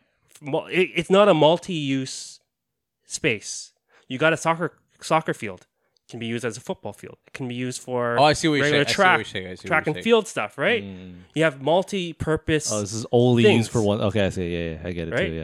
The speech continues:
Speaker 1: You can
Speaker 3: Yeah.
Speaker 1: play field hockey,
Speaker 3: Yeah.
Speaker 1: right? Golf is just golf, and golf is, golfers gonna golf, haters gonna hate.
Speaker 3: <laughs>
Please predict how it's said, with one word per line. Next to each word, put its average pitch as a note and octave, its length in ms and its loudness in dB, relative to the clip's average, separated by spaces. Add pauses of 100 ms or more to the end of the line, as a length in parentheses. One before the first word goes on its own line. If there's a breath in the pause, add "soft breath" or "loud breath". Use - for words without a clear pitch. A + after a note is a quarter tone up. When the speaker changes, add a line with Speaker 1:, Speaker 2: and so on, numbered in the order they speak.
(100)
Speaker 1:
You C#3 60 -6
can D3 80 -2
Speaker 3:
Yeah. - 40 -4
Speaker 1:
play F3+ 140 0
field A3+ 320 2
hockey, C#3 520 -4 (400)
Speaker 3:
Yeah. F2+ 220 -6
Speaker 1:
right? F#3+ 220 -4 (400)
Golf G3 320 2
is B2+ 160 -4
just C3+ 540 -2 (180)
golf, A#2 300 -4 (100)
and A2+ 100 -8
golf D3+ 340 0
is, C3 140 -10 (160)
golfers E3+ 440 2
gonna C#3+ 280 2
golf, B2 400 -2
haters C3 300 -6
gonna A#2+ 220 -8
hate. A2 260 -18 (120)
Speaker 3:
<laughs> - 640 -10